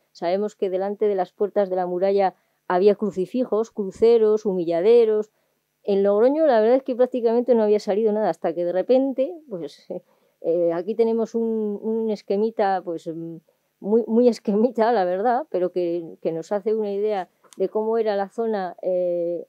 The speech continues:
en mil seiscientos ochenta y ocho, creo que es, perdonad que os diga bien la fecha,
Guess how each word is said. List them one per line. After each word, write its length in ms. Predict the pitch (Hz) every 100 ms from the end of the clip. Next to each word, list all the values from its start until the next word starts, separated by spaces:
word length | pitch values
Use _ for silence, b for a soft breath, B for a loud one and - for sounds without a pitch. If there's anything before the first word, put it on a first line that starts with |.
| _
en 600 | 170 175 170 175 170 170
mil 240 | 196 214 208
seiscientos 640 | - 202 196 214 214 175
ochenta 460 | 170 - 170 - 160
y 80 | 214
ocho, 220 | 226 175
creo 120 | 170
que 100 | 208
es, 60 | -
perdonad 380 | 151 160 170
que 80 | 170
os 80 | 175
diga 160 | 170 160
bien 160 | 165
la 80 | 165
fecha, 380 | 190 214 220